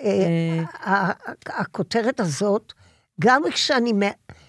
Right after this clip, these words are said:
Speaker 2: משתדל, איך, איך
Speaker 1: כן,
Speaker 2: את כתבת
Speaker 1: כן,
Speaker 2: את
Speaker 1: אז
Speaker 2: זה?
Speaker 1: זהו, אני לא זוכרת ב-, ב-, בפה, אבל זה משהו כמו, גם כשאני משתדל לאחר,
Speaker 2: הלך לי איבוד, אני משתגעת מזה.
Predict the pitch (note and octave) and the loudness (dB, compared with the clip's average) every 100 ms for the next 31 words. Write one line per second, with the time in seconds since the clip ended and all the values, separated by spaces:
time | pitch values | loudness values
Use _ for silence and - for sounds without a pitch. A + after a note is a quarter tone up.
0 | _ _ _ _ _ _ G#4 A3 A#3+ - | _ _ _ _ _ _ -4 0 0 2
1 | A#3+ C#3+ A#3+ C#4+ E4 - - C#4+ - - | 0 4 4 4 0 -4 0 0 0 -6
2 | - - G#3 G#3 F3 - - A3 G#3 F#3+ | -10 -4 -2 0 0 -2 0 0 0 0
3 | F3+ F#3 G3+ G3 F#3+ G#3 G#3 A3+ G3+ G#3 | 2 4 4 2 2 0 0 -2 0 2
4 | - F#3+ G#3 - G3 - C#4 A3 F#3 G3+ | 2 2 0 0 0 2 4 4 4 4
5 | A#3 B3 B3 - A3+ A3 G#3+ - - - | 4 4 0 2 4 6 4 2 -12 -10
6 | F3+ G#3+ A3+ B3 A3+ G#3 - G#3 F#3 G#3+ | 2 4 4 4 4 4 2 2 4 6
7 | A3 G3 F3+ - A3+ A#3 A#3 A#3 _ D3+ | 6 4 2 2 4 4 2 -2 _ -6
8 | E3+ - C#4 G3 E3 D3 F3 C#3 E3 D#3 | -4 -4 0 0 0 -2 -2 -4 -4 -6
9 | C#3+ - D#3 E3+ F#3+ - E3 F3 | -6 -8 -6 -4 -4 -6 -8 -8